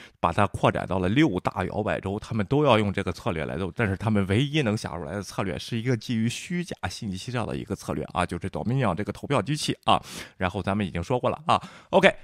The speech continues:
然后呢，alternate elector in six key swing states 啊，noting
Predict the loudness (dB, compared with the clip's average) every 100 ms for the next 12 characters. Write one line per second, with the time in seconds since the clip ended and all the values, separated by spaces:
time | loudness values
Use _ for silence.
0 | -10 6 6 8 6 6 6 4 6 4
1 | 6 6 6 4 2 4 2 0 2 2
2 | 2 2 0 2 0 0 -8 0 4 4
3 | 6 6 6 2